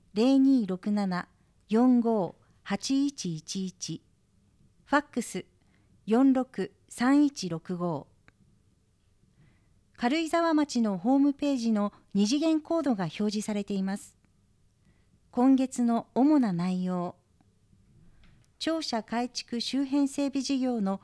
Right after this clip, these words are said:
進捗状況をお知らせします。二ページ。九月一日から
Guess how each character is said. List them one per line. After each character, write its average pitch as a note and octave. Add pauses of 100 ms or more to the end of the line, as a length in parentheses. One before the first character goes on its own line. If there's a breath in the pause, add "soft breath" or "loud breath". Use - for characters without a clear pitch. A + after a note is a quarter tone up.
(140)
進 D4
捗 D#4
状 D#4
況 B3
を E3
お E3
知 -
ら F#3
せ F#3+
し -
ま F#3
す。 - (560)
二 G3
ペ B3+
ー A3+
ジ。 E3+ (1300 soft breath)
九 D#4+
月 D#4
一 A3+
日 -
か G3+
ら F#3